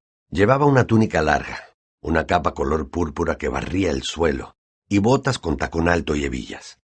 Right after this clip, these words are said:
Sus ojos azules eran claros, brillantes, y centellaban detrás de unas gafas de cristales de media luna, y su nariz era muy larga y torcida, como si se la hubiera fracturado alguna vez. Su nombre era Albus Dumbledore.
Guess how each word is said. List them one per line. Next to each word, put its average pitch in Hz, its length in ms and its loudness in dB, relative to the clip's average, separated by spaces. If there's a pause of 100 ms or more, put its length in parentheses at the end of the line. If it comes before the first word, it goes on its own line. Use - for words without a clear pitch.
(180)
Sus - 280 0
ojos 123 240 4
azules 101 420 0
eran 92 220 0
claros, 87 680 -4
brillantes, 76 920 -4
y 76 80 -2
centellaban 90 680 0
detrás 82 340 -2
de 98 60 -2
unas 82 180 0
gafas 80 360 -6
de 69 100 -10
cristales 80 500 -6
de 73 80 -4
media 67 280 -4
luna, - 400 -10 (100)
y 71 80 -2
su 78 160 -2
nariz 95 320 2
era 90 160 2
muy 101 240 4
larga 110 340 0
y 92 60 0
torcida, - 640 -4 (260)
como 95 220 2
si 101 160 0
se 110 120 6
la 110 120 6
hubiera 139 260 4
fracturado 82 600 2
alguna 73 340 2
vez. - 380 -8 (220)
Su - 220 0
nombre 101 400 6
era 69 300 -2 (320)
Albus 110 560 6 (320)
Dumbledore. 69 800 -2